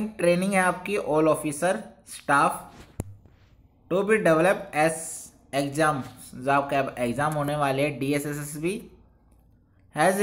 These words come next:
resumed the recruitment examination for various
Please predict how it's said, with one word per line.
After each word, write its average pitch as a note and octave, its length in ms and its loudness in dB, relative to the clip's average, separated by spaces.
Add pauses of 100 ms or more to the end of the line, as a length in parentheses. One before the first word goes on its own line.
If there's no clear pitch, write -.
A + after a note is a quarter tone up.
resumed G3 480 2
the F3 80 4 (380)
recruitment F3 600 -2 (320)
examination E3 680 2
for D#3+ 180 6
various E3 420 2